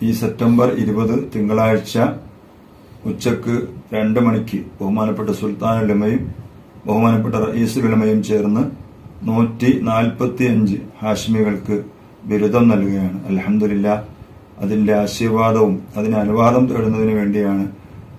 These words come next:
ബഹുമാനപ്പെട്ട ബാഫക്കി തങ്ങളുടെ വീട്ടിൽ വന്ന് ബഹുമാനപ്പെട്ട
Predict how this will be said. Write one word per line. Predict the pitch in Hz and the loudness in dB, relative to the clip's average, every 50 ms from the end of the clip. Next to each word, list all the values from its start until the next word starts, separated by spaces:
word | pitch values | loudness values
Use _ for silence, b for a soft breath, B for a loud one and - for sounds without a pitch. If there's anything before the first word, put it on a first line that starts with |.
| - - | -8 -6
ബഹുമാനപ്പെട്ട | 107 104 110 113 113 113 107 95 107 104 - - 104 98 92 - - - 107 | -2 0 2 2 2 2 0 -2 -4 -6 -4 -2 -2 -2 -4 -6 -8 -4 -4
ബാഫക്കി | 104 101 - - 95 - - 92 - - - 107 | -2 -2 -2 -6 -8 -6 -6 -6 -6 -6 -6 -4
തങ്ങളുടെ | 107 104 104 104 101 98 98 | -4 -2 -2 -2 -2 -2 -2
വീട്ടിൽ | 101 95 - - 113 107 101 | -4 -4 -4 -2 -2 0 0
വന്ന് | 98 98 101 107 - - - - - - - - - - - - - - - - | 0 0 0 -2 -4 -6 -8 -12 -12 -14 -14 -14 -14 -20 -20 -20 -20 -18 -8 -4
ബഹുമാനപ്പെട്ട | 104 104 107 110 107 107 98 - - - | -2 0 0 0 0 0 -2 -4 -4 -4